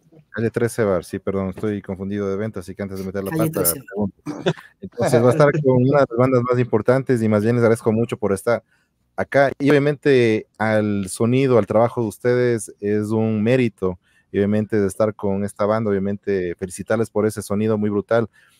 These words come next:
Speaker 1: También tienen un, como les decía, tienen un, un sonido muy brutal en el electrónico en, en Bogotá, en Colombia, con bandas como Imp, un ejemplo, con bandas como Koji Kabuto, bandas como Hellfish, que, que han logrado también muy fuerte y, y me impresiona y es muy fuerte escuchar esos sonidos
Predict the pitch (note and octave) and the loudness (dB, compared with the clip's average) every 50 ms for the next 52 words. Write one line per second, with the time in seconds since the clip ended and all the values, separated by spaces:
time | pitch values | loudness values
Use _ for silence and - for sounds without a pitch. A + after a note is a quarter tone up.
0 | _ _ _ _ _ - B2 C3 D#3 D#3 - E3 D#3 D#3+ D3+ D3+ D#3+ D#3+ D#3+ D#3 | _ _ _ _ _ -2 0 0 0 0 0 2 2 4 4 4 2 2 2 0
1 | D3+ C3+ A#2+ G2 - - A2+ A#2 A#2 A#2 A2 - - C3+ B2+ - - C3+ C#3 C3+ | 0 0 -2 -4 -2 0 2 2 2 2 0 2 0 0 0 0 -2 -2 0 0
2 | C3+ C3 C3+ C#3 - - _ _ _ _ _ _ _ _ _ _ - C3 B2 - | 0 0 0 -2 -4 -8 _ _ _ _ _ _ _ _ _ _ -4 -2 -2 0
3 | C3+ B2+ B2 B2+ C3 C3 C3+ B2 B2 C3+ C#3 C3 A#2+ - - C#3 C#3+ B2+ A#2 A2 | 0 2 2 4 4 4 4 4 2 2 2 0 0 2 2 2 2 2 0 0
4 | G#2+ - F#2 F#2 F#2+ F#2 F#2 F2+ - - A#2 A#2 B2 A2 - - G#2 G2+ F#2+ F2+ | -2 -2 -2 -2 -2 -2 -2 -6 -4 -2 -2 0 0 -2 -2 0 0 2 2 0
5 | F2 F2 E2+ E2+ E2 D#2 D2+ D2+ - _ _ _ F#2+ F#2 F2+ F2 F#2 F2+ F2 F2 | -2 -4 -6 -8 -10 -12 -14 -18 -20 _ _ _ -6 -6 -2 -2 -2 -2 -2 -4
6 | F2 - - A2 A2 G#2+ G2+ - G2+ G2+ A2 A#2 A#2 A2 G2 F#2+ E2+ - _ _ | -4 -2 -2 -2 0 -2 0 0 0 2 2 2 2 2 0 -2 -2 -4 _ _
7 | _ _ _ _ - F#2+ F#2+ A2 A2+ A#2 A2 - - G2+ F#2+ G2 A2 A#2+ G#2+ G2+ | _ _ _ _ -8 -2 0 0 0 0 -2 -2 -4 -2 0 0 0 0 -2 -2
8 | G2 F#2+ F2+ - - A#2 A#2+ G#2 G2+ G#2 G2 - F#2+ F#2+ G2 G2+ G2+ F#2+ - - | -4 -6 -4 -4 -4 -4 -4 -4 -4 -6 -4 -4 -4 -4 -2 -2 -4 -6 -6 -8
9 | G2 F#2 - - G2+ G2 G2+ F#2 - F#2+ F2+ G2 A2 A#2 - - G2 F2 F#2 F#2+ | -8 -6 -4 -4 -4 -4 -4 -4 -2 -2 -2 -2 -2 -4 -4 -4 -2 -2 -2 -4
10 | G2+ F#2+ - - F#2+ F#2 F2+ - - B2+ B2 A2+ - - G#2 F#2+ - - _ _ | -6 -8 -8 -10 -10 -10 -10 -6 -2 -2 -2 -2 -2 -4 -6 -6 -6 -10 _ _
11 | _ _ _ _ _ _ _ _ - G#2+ G2+ G2+ G2+ G2 F#2 - - A2+ A2 A2+ | _ _ _ _ _ _ _ _ -6 -2 -2 0 0 0 -2 -4 -4 -4 -2 -2
12 | A2 A2 A#2+ C3 C#3+ D3 C#3 C3 B2+ - A2+ A2+ A#2 B2 C3 C3+ C3 C3 B2 A2 | 0 2 2 4 4 4 2 2 0 -2 -2 -2 -2 -2 -2 -2 -2 -2 -2 -2
13 | G#2+ A2+ A2 - - C3+ D3+ - - G#2 G2+ G2+ G2 G2 G2 E2+ G2 G2 G2+ G2+ | -2 -2 -4 -4 -4 -6 -4 -2 -2 -2 -2 -2 -4 -6 -6 -6 -4 -2 -2 -2
14 | F#2+ - G2 G2 - - C3+ C3 C3 A#2+ A2 G#2 G#2+ A#2+ A#2+ A#2+ B2+ A#2 - - | -2 -2 -4 -2 0 0 0 2 2 2 2 2 2 0 0 0 -2 -2 0 0
15 | B2+ B2 A#2+ - G#2+ - - - - A#2 A2 A2+ A2 - A2 - - G#2+ G#2 A2 | 0 0 0 -4 -8 -8 -10 -4 -2 -2 0 -2 -2 -4 -8 -6 -4 -4 -2 0
16 | A#2 A#2+ A#2 A#2 A2 G2+ F#2+ F2+ F2 E2+ - | 0 0 2 2 2 2 0 0 -2 -6 -8